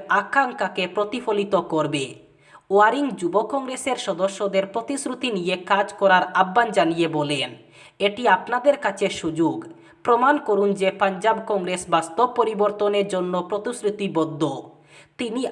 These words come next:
আরও বলেন, আগামী দুই বছর অত্যন্ত জরুরি, জনগণের সমস্যাগুলি সমাধান করতে। এবং তাদের অধিকার রক্ষায় দৃঢ়ভাবে দাঁড়িয়ে নিজেদের যোগ্যতা প্রমাণ করুন।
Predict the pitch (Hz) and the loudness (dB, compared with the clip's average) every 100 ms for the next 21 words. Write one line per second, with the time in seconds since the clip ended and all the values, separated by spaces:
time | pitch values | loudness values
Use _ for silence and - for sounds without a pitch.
0 | - 185 233 226 208 196 196 - 185 202 | 2 4 4 2 2 2 2 2 4 4
1 | 233 269 202 208 202 202 202 196 190 196 | 2 0 0 2 2 2 4 4 2 0
2 | 240 240 240 226 165 156 156 147 127 - | -2 0 2 2 2 2 2 0 -4 -14
3 | - _ - - 165 185 196 196 233 277 | -20 _ -20 -12 0 4 6 4 6 4
4 | 285 214 190 196 254 214 202 208 190 170 | 4 -2 -2 0 0 0 0 0 -2 -2
5 | 185 208 196 170 156 160 151 - - - | 4 4 2 -2 -6 -4 -6 -6 -16 -20
6 | - - 175 190 196 196 185 196 190 208 | -16 -6 4 4 4 0 4 4 4 -2
7 | 262 269 269 208 180 - 185 180 196 247 | -2 2 0 2 -2 2 2 2 -4 0
8 | 269 233 190 185 170 156 160 175 160 160 | 2 4 2 2 0 0 -2 -2 -2 -2
9 | 202 240 214 175 156 175 190 208 190 170 | 0 0 -2 -6 -4 -2 2 2 2 0
10 | 175 170 170 147 135 127 | 0 0 -4 -6 -6 -12